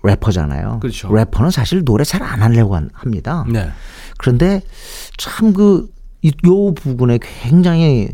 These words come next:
Speaker 1: 노래를 갖다가, 어, 많이 불렀어요. 너, 나는 너, 너는 나라는 곡도 그랬는데, 제가 만나서 물어봤더니 세상에 참 음악이 많은데 그
Speaker 2: 네.
Speaker 1: 많은 음악을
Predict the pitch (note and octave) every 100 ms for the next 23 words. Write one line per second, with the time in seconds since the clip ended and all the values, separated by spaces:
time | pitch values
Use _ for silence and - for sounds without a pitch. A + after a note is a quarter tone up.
0 | - B2+ A#2+ A#2+ A2 G#2+ A#2 A2 G2+ -
1 | - - - - - - C#3 A#2+ G#2+ F#2
2 | - G2 A2+ G2+ - - - A#2 G2+ G2+
3 | G#2+ B2 B2+ A#2+ B2 G2 A#2 A2+ G#2 F#2+
4 | F#2+ - F2 G2 F#2+ F2+ F2 F#2 G#2 B2
5 | F#2+ - - - - - - - B2+ C#3+
6 | A#2 B2 D3+ B2 B2 A2 G2 G2+ G2+ A#2+
7 | A#2+ A#2 - - - - C3+ A#2+ E3 -
8 | G3 C#3+ B2 D3 C#3+ F2+ D#2+ G2 C3+ C#3
9 | - A2+ A2 F#2 A#2 A2+ G2+ G#2 A2 A2+